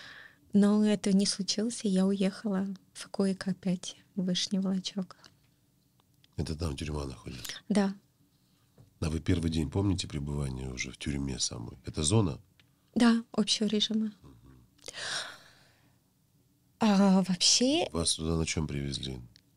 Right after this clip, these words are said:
Speaker 1: Это было такое этапирование. Сначала на Столыпинском вагоне, потом через Тверской Централ, потом оттуда на машине Вышний Волочок, потом там тоже карантин.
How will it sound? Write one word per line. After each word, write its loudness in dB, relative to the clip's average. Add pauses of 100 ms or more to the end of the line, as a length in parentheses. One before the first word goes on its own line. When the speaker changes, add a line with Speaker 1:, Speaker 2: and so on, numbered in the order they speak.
(240)
Speaker 1:
Это 4
было 4
такое 2
этапирование. 4
Сначала 0
на 4
Столыпинском -2
вагоне, 4
потом 0
через -2
Тверской -2
Централ, 0
потом 0
оттуда 0
на 4
машине 4
Вышний 0
Волочок, 2
потом 4
там 4
тоже 2
карантин. 4